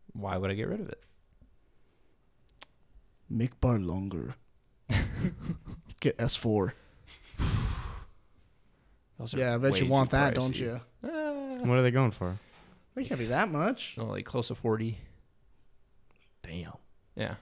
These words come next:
Speaker 1: I mean, if I
Speaker 2: Really?
Speaker 1: get an old S four, but I don't want an old S four.
Speaker 2: How old is old?
Speaker 3: Get the same generation as your car. How much?
Speaker 1: They didn't make an S four. My generation.
Speaker 3: Right after yours.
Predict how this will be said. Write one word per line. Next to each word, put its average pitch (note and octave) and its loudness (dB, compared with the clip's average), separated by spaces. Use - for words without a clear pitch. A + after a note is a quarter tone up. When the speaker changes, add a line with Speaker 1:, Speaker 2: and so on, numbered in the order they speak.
Speaker 1:
I D3 6
mean, D#3 10
if C3+ 8
I D#3 10
Speaker 2:
Really? C#3 6
Speaker 1:
get C#3+ 10
an - 4
old A#2+ 8
S G2+ 2
four, G#2+ 2
but G2 2
I A2 2
don't G#2 2
want F#2+ 0
an - -4
old G2+ 0
S D#2+ -2
four. - -4
Speaker 2:
How F3 8
old D#3 6
is B2+ 0
old? A#2+ 0
Speaker 3:
Get C3+ 6
the C#3 6
same C#3+ 6
generation B2+ 6
as G2+ 2
your G#2 6
car. F2 0
How F2+ 0
much? D2+ -6
Speaker 1:
They A#2+ 2
didn't A2 2
make G2+ -2
an G#2 -2
S G2 -2
four. - -6
My A2 -4
generation. G2+ 0
Speaker 3:
Right G2 6
after F2 0
yours. C#2+ -8